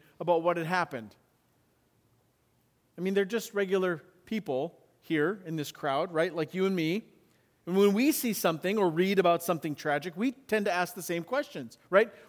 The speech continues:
When we see something tragic or hard happen, we too ask, "Why?" And in fact, we actually seek out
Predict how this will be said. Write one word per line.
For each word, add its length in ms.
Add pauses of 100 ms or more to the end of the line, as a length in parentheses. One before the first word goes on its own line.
When 120
we 140
see 160
something 380 (200)
tragic 540
or 160
hard 240
happen, 320
we 160
too 240
ask, 340 (520)
"Why?" 520 (960)
And 200
in 100
fact, 260
we 200
actually 420
seek 380
out 340